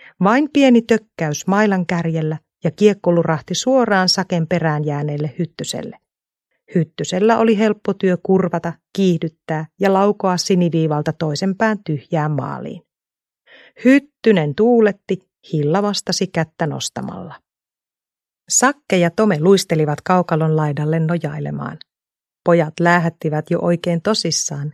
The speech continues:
Hilla huomasi. Hänelläkin oli mukava hiki,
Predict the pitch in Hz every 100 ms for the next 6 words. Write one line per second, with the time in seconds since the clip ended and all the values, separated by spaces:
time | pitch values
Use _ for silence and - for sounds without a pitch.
0 | - 151 151 143 156 151 156 - - _
1 | _ _ _ _ _ _ _ - 202 247
2 | 254 165 - 160 196 202 214 226 202 160
3 | 143 226 233 -